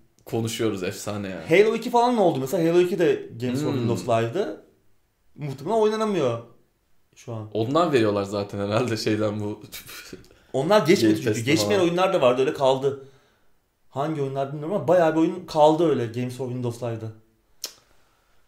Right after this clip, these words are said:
Speaker 1: Enteresan ya.
Speaker 2: Kötü
Speaker 1: Vallahi.
Speaker 2: yani, gerçekten. Tam
Speaker 1: Kötü.
Speaker 2: bir rezillik.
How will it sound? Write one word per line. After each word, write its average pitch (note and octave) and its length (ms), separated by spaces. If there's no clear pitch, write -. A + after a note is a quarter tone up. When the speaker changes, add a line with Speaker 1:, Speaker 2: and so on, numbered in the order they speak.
Speaker 1:
Enteresan G2+ 580
ya. F2+ 200
Speaker 2:
Kötü F#2 260
Speaker 1:
Vallahi. - 120
Speaker 2:
yani, - 180
gerçekten. B2+ 340
Tam D#3 140
Speaker 1:
Kötü. C#3+ 120
Speaker 2:
bir C#3+ 40
rezillik. C#3 680